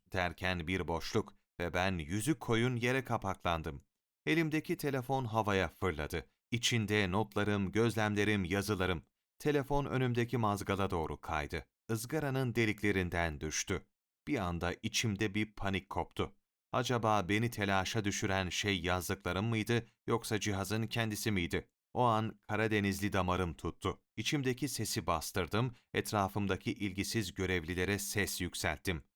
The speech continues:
Ama sonra bir şey oldu. Bir fark ediş, bir kırılma, bir imtihanla karşı karşıya olduğumu hissettim. Yere düşen sadece telefon değildi. Benim öfkemdi, benim acelem,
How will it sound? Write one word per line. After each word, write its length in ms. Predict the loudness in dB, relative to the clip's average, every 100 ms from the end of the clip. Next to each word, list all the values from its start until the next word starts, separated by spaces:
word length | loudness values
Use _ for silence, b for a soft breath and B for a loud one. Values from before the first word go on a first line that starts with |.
| _ -8
Ama 200 | -2 -2
sonra 360 | 0 0 0 0
bir 120 | 0
şey 200 | 2 2
oldu. 340 | 2 2 -4 -6 _ _ 0
Bir 180 | 2 2
fark 480 | -2 0 0 0 -2
ediş, 380 | -2 -4 -8 -12 _ _ 0
bir 260 | 0 0
kırılma, 600 | -4 -2 0 2 0 0 b b _ -2
bir 280 | 0 0 0
imtihanla 680 | 0 0 0 0 0 0 -2
karşı 400 | -2 -2 -2 0
karşıya 400 | 0 0 0 2
olduğumu 400 | 2 2 0 0
hissettim. 720 | -4 -4 -6 -4 -6 -6 -10 _ _ _ -2
Yere 280 | 2 4 2
düşen 420 | 2 0 0 -2
sadece 680 | -2 0 2 2 0 -2
telefon 640 | -2 -2 -2 0 -2 -2 -4
değildi. 520 | -4 -2 -2 -4 -8 _ _ _ -2
Benim 260 | 2 4
öfkemdi, 760 | 4 2 -2 -2 0 0 -2 -4 _ _
benim 380 | -2 0 0 -2
acelem, 520 | -4 -2 0 0 0